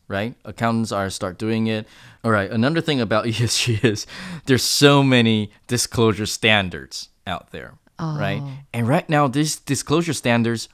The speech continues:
Speaker 1: are narrowing down to one disclosure standard, which is, uh, guided by the,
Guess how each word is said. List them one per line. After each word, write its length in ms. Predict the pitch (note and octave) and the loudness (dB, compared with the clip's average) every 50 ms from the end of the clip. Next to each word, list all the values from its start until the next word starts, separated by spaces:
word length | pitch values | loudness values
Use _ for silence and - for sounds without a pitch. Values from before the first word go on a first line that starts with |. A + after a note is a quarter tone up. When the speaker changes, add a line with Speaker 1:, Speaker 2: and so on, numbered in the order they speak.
| _ _ - | _ _ -2
Speaker 1:
are 200 | B2+ C3 B2 A2+ - | -2 -2 -2 -2 -2
narrowing 480 | C#3 C3+ C#3+ D#3 D#3 D3 C#3 C3 B2 | 0 2 4 4 6 6 4 2 2
down 400 | A2 - D3+ D#3 D3 B2 A2 G2+ - - - - _ - | 2 4 6 6 6 4 2 0 -6 -12 -20 -20 _ -10
to 120 | - A#2 | -8 -4
one 300 | G2 G#2+ A#2 C#3+ D#3 C#3+ | 0 2 4 4 4 2
disclosure 420 | A2 A2 - - - G#2 F#2 F2+ | 0 -4 -6 -6 -6 -4 -4 -6
standard, 500 | F2 - - F#2 F2+ F2 F2 F2 E2+ - _ _ _ _ - _ - C3 | -6 -4 -2 -2 -2 -2 -4 -6 -6 -10 _ _ _ _ -20 _ -4 -2
which 300 | B2+ B2 B2 - - C3 | 0 0 0 0 0 2
is, 460 | A#2+ A2+ A2 A2 - - - - - - | 2 2 2 0 -4 -8 -10 -10 -6 -4
uh, 140 | A#2+ G#2+ G2 - - | -4 -4 -4 -2 4
guided 460 | B2+ C3 D3 D3+ B2+ A#2+ G#2 G2+ - - | 6 6 8 8 4 2 -2 -4 0 2
by 320 | A2 G2+ G2 G2+ G2+ G2 | 4 4 4 4 2 -2
the, 180 | F#2 F#2+ G2 | -4 -4 -4